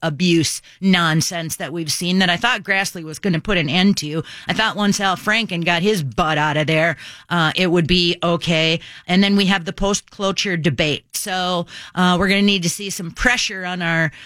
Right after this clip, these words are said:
on our senators. I'm talking to you, Amy and, and Tina. Come on, uh, to get some more of these justice, judges and justices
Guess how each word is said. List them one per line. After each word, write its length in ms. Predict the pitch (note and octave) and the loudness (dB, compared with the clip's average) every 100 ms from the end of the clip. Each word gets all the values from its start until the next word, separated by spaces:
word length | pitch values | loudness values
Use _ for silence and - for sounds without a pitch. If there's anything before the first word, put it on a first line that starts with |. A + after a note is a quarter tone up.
| - | -2
on 160 | F#3 F#3 | 2 2
our 120 | F3+ | 2
senators. 760 | - C4 A#3+ F3+ F3+ G3 G#3 | 0 -2 -2 -2 0 0 0
I'm 120 | F3+ | -2
talking 320 | F#3 B3+ A#3+ A#3+ | 0 0 0 -2
to 60 | |
you, 320 | A#3+ D4 E4+ C#4 | 0 0 0 0
Amy 360 | A#3 A#3+ A#3 G#3+ | 0 2 2 2
and, 180 | G#3+ - - | 0 -2 0
and 360 | G#3+ G3 F#3 | 0 2 -2
Tina. 560 | - B3 A#3 A3 A#3 A#3+ _ - | 0 0 2 2 2 -2 _ -4
Come 220 | C4 D#4 | -2 0
on, 480 | D#4+ C4+ A#3+ B3+ B3 - - - | 0 2 0 -2 -4 -8 -20 -4
uh, 320 | G3 G3+ F#3+ F3 | 0 2 2 0
to 140 | - | -2
get 200 | G3+ G3+ | -2 -2
some 160 | - F#3+ | -6 -6
more 200 | F#3 F3 | -2 0
of 120 | E3 | 2
these 360 | E3+ E3 C#3+ - D#3 | 2 2 0 -8 -4
justice, 520 | F#3 F3 - F3+ - E3+ E3+ | 0 0 0 -6 -4 -6 0
judges 500 | G#3 F#3+ E3+ F3 C#3 | 0 2 2 0 0
and 340 | F3+ F3 D#3+ | 0 4 4
justices 720 | F3 E3+ - D#3+ - D#3+ D3+ | 2 0 -2 -6 -6 -4 -4